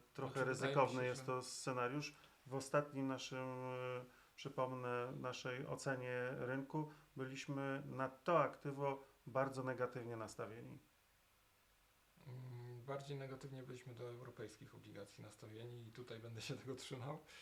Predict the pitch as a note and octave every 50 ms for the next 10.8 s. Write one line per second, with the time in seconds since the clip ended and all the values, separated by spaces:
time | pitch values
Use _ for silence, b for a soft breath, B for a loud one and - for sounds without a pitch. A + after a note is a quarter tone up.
0 | B B B B B B B - A#2+ A#2+ A#2+ A#2+ A#2+ A#2+ A#2 A#2 - - C3 B2+
1 | B2+ C3 C3 C3 C3 B2+ B2+ B2+ B2+ B2+ B2+ B2+ B2+ B2+ B2+ B2 - - - -
2 | - C3+ C3 C3+ C3 B2+ - - - - C#3 C#3 C3+ - - C3+ B2 B2 - -
3 | C3+ C3 B2+ - - C3+ B2 C#3 C3+ C3 C3 C3 B2+ C3+ C#3 C3 C#3 D3 D3+ C#3+
4 | F3 E3+ E3+ - A#2+ A2 G#2 G#2 - A#2+ A2+ A2+ A2+ - B2+ - - - B2+ B2+
5 | C#3+ D3 D3+ D#3 D#3 - C#3+ C#3 C#3 C#3+ C#3+ C#3 C3 B2+ C3 C3 C3 C3+ C3+ C#3
6 | C#3+ C#3+ - - - - - - B2+ B2+ C3+ B2+ C3 C3+ C3 C3 - - - B2+
7 | B2+ C3 C3 C3 C3 B2+ - B B B B B B B B B B B B B
8 | B _ - C#3+ B2+ B2 - A#2 A#2+ A#2 A#2 B2+ B2 - B2 A#2+ A2+ A#2 A#2 A#2+
9 | A2+ A2+ - - F3+ F3 D3 C3+ A#2 G#2 - - - A2 G#2+ G#2+ G#2 G#2 G#2 G2+
10 | G#2 G#2 G#2 G#2 G2+ G2+ G2+ G#2 G#2 G2+ G2+ G2+ G2+ G2+ - -